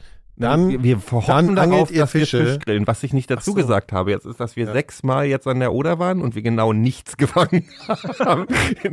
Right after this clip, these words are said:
Speaker 2: Insgesamt
Speaker 1: Dann scheint sich ja diese
Speaker 2: insgesamt
Speaker 1: ganze Technik, die er da so auffährt, auch ganz schön zu lohnen dann da irgendwie.
Speaker 2: Ich möchte jetzt meinem Kumpel nicht zu nahe treten, aber
Speaker 1: Okay.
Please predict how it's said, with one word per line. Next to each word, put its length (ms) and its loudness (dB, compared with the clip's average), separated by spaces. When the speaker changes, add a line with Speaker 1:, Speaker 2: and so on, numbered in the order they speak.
Speaker 2:
Insgesamt 800 -2
Speaker 1:
Dann 80 -2
scheint 220 0
sich 120 0
ja 80 0
diese 180 2
Speaker 2:
insgesamt 200 2
Speaker 1:
ganze 240 2
Technik, 340 -2
die 120 -2
er 60 0
da 140 0
so 140 -2
auffährt, 420 -2
auch 160 -4
ganz 280 -2
schön 140 0
zu 180 -6
lohnen 400 2
dann 160 -2
da 160 -4
irgendwie. 260 -10
Speaker 2:
Ich 180 -8
möchte 320 -2
jetzt 200 -2
meinem 240 2
Kumpel 320 0
nicht 200 0
zu 80 0
nahe 300 2
treten, 680 -4
aber 320 0
Speaker 1:
Okay. 320 -6